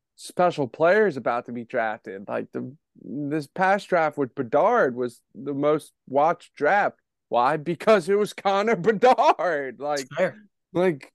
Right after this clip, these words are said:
Speaker 1: come on now. It's not that hard to figure it out. Um, so I think,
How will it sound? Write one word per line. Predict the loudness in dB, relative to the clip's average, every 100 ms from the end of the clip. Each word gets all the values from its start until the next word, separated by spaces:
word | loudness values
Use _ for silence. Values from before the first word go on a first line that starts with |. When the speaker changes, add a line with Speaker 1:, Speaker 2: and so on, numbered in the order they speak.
| _
Speaker 1:
come | 0 2
on | 4 4 2
now. | 0 -2 -4
It's | -4
not | -6 -4
that | -2 -2 -2
hard | -2 -4
to |
figure | -6 -6 -4 -6
it | -4
out. | -4 -4 -6 -10 -20 _ -12
Um, | -4 -2 0 -4 -8 -16 _ _ _ _ _ _ _ _
so | _ -2 0 0
I | 2 0 0 -4 -8
think, | -6 -6 -8